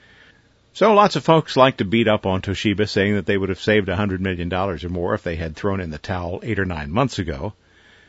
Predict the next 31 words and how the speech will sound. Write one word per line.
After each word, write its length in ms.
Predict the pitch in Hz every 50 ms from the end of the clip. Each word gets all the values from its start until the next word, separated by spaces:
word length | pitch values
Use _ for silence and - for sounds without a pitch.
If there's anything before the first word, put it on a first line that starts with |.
| _ _ _ -
But 140 | 131 - -
the 80 | 143
decision 760 | 131 135 - - 190 185 165 151 160 151 151 156 190 - - 185
was 680 | 151 135 165 180 165 143 131 135 139 147 143 - - - -
made 440 | 139 131 127 127 123 127 123 123
relatively 580 | 113 113 117 135 151 135 131 107 113 101 110 113
quickly 380 | - - 113 101 - - 110 107
for 140 | - 117
a 40 | 104
company 360 | - - 110 98 - 107 98
as 120 | 92 87 85
large 320 | 101 101 98 92 95 85
as 140 | 92 90 -
Toshiba. 600 | - - 95 90 - - 113 92 80 92 107 107 - _ _ _ _ _ _ _ _ _
And 220 | - 107 110 113 113
if 100 | 107 -
any 240 | 110 110 107 107 -
early 400 | - 123 120 117 113 110 104 -
adopters 800 | - 98 92 104 117 120 120 - - 95 92 101 98 - - - _ _
feel 260 | _ - 120 120 113 104
that 140 | 98 85
they 120 | - 107 104
were 180 | 92 82 71
taken, 540 | - _ - - 165 165 - - 82 95 101 - _ _ _ _ _ _ _ _ _
well, 260 | - - 90 82 85 - _
sorry, 460 | - - - 110 80 71 62 - - - _ _ _ _ _ _
you 120 | 139 131
knew 120 | 131 135 131
you 180 | 120 107 98
were 100 | 85 78
gambling. 520 | 73 69 87 87 78 78 - 62 - 117